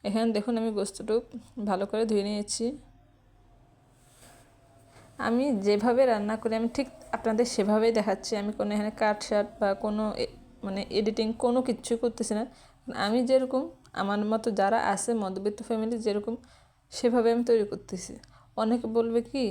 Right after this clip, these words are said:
"এরকম হয় না, এটা দেয় না, ওইটা দেয় না।" আমার বাসায় যা যা আছে আমি তাই দিয়ে তৈরি করব। আম-, সবার বাসায় তো সব কিছু থাকে না, তাই। আর দেখুন আমি সবগুলো গোস্ত দিয়ে দিলাম।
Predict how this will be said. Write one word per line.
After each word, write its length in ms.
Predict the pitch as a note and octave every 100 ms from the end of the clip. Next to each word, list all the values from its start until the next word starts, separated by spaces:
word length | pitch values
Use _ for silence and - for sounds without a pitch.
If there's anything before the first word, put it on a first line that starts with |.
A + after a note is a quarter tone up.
| G3+
"এরকম 400 | - A3 A#3 A3+
হয় 180 | A3 G#3
না, 100 | G#3+
এটা 260 | G#3+ A3 A3
দেয় 140 | G#3+
না, 120 | G#3+
ওইটা 220 | A3 A3 G#3+
দেয় 140 | G#3
না।" 80 | A3+ - _ _ -
আমার 220 | G#3 A#3+
বাসায় 280 | C4 B3+ B3
যা 180 | A3 G#3
যা 120 | G#3+
আছে 200 | G#3+ G#3+
আমি 100 | A#3
তাই 220 | A#3 G3+ F3+
দিয়ে 160 | G3
তৈরি 260 | G3+ G3 F3+
করব। 240 | F3+ E3+ E3+ - _ _ _ _ -
আম-, 160 | F#3
সবার 300 | - G3 G3+
বাসায় 300 | G#3+ A3 A3+
তো 100 | A3+
সব 200 | - G3 -
কিছু 180 | - B3
থাকে 280 | A#3+ F3 F3
না, 240 | A3 B3+ - - _ _ _ _ _ _ _ _ _ - - -
তাই। 220 | B3 A#3+ A#3+ _ _ _ _ _ _ _ _ _ _ _ G#3
আর 80 |
দেখুন 320 | A3 G#3+ B3+ A#3+
আমি 120 | A#3+
সবগুলো 400 | A#3+ G3+ G#3 A3
গোস্ত 240 | A3 - A#3 C4+ - - - - _ _ -
দিয়ে 200 | G#3+ G#3+
দিলাম। 280 | G#3 G3+